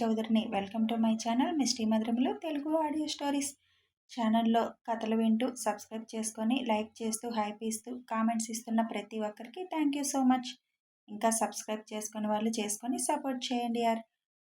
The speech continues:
మది కోరిన ప్రణయం పార్ట్ ఫిఫ్టీ త్రీతో మీ ముందుకి వచ్చేసాను.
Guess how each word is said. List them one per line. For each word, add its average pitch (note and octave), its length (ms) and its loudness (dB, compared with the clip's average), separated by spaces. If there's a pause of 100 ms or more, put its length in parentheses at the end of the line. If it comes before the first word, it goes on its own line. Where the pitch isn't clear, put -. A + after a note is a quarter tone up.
మది G3+ 180 -6
కోరిన G#3+ 340 0
ప్రణయం G#3+ 460 -2 (140)
పార్ట్ A3+ 220 -2
ఫిఫ్టీ A3 360 -10
త్రీతో G#3+ 420 -8
మీ F4 120 0
ముందుకి C4+ 340 2
వచ్చేసాను. B3 640 0